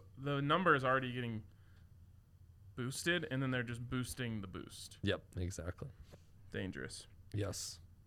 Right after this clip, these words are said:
Speaker 2: I mean, you're selling points and then getting it boosted.
Speaker 1: Yeah, that's
Speaker 2: <laughs> Yeah, dangerous. In a Natty?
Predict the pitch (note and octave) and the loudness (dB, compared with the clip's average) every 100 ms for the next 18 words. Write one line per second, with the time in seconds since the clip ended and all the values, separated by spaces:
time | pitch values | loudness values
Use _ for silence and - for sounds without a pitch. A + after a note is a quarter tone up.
0 | - - - - - - - - E3+ D#3 | -20 -20 -20 -20 -20 -20 -6 10 12 12
1 | A2+ A2 - F#3 A2 G2 B2+ F#2+ - G#2 | 12 10 12 12 12 12 10 10 6 4
2 | F#2 F2 F2 F2+ F2+ - - - - - | 4 2 2 0 -4 -10 -10 -14 -18 -12
3 | D3 C3+ D#2+ G2+ G#2+ - - - - - | -4 -2 -2 -4 -6 -8 -10 -10 -12 -4
4 | - - - - - - B2+ B2 A2+ G2 | 2 8 8 8 0 0 4 6 6 0
5 | E2 - - - - E3+ D#3 A#2 G#2+ C3 | -2 -4 -6 -8 -2 6 8 10 10 10
6 | G3+ | 8